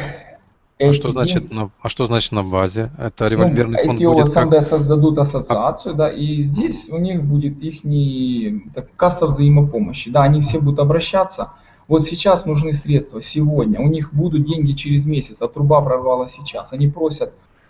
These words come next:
Speaker 2: И вот этот фонд был, ну, главная его функция, вот, э, первоначальная, было вот такое, э, касса взаимопомощи. Для того, чтобы заделать вот сейчас вот эту дырочку, которая, ну, нагальная такая проблема.
Speaker 1: Мгм. Так, а револьверный фонд, эт-,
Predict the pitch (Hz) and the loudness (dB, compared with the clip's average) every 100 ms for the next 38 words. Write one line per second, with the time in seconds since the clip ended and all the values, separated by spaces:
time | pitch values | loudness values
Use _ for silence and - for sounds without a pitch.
0 | _ - 127 151 170 170 156 - 202 175 | _ -6 0 2 2 2 0 2 2 4
1 | 139 147 147 - - 143 139 151 190 180 | 2 0 -2 -6 -8 -4 0 2 4 2
2 | 151 143 - 139 127 - 113 127 - _ | 0 0 0 -2 -2 -4 -6 -6 -8 _
3 | 123 120 113 113 - _ _ 156 143 143 | -4 -2 -2 -4 -10 _ _ 2 6 6
4 | 156 - 127 104 104 143 147 147 147 147 | 4 4 2 2 0 2 4 4 2 -4
5 | - 127 113 107 67 - 143 165 - 147 | -4 -2 -2 -4 -12 -16 -2 0 0 0
6 | 139 147 147 123 120 - - - - 131 | 2 4 4 2 0 -2 -10 -20 -6 2
7 | 160 185 214 202 170 147 147 143 147 151 | 2 4 2 2 2 0 0 0 2 2
8 | 180 156 147 147 143 147 143 151 - 123 | 2 0 0 -4 -4 -6 -2 -2 -4 -6
9 | 135 - 123 135 117 - - 117 - 123 | -8 -6 -6 -4 -4 -8 -14 -6 -4 0
10 | 117 113 _ _ _ - 139 139 120 135 | -2 -4 _ _ _ -10 -2 -2 0 2
11 | 139 160 131 120 120 123 - 131 131 123 | 4 4 2 0 -4 -6 -2 -4 -2 -4
12 | 101 95 92 98 - _ - 110 120 127 | -4 -8 -10 -14 -16 _ -8 0 2 4
13 | 131 143 131 123 135 120 - 113 _ | 4 2 0 -2 -2 -2 -2 -6 _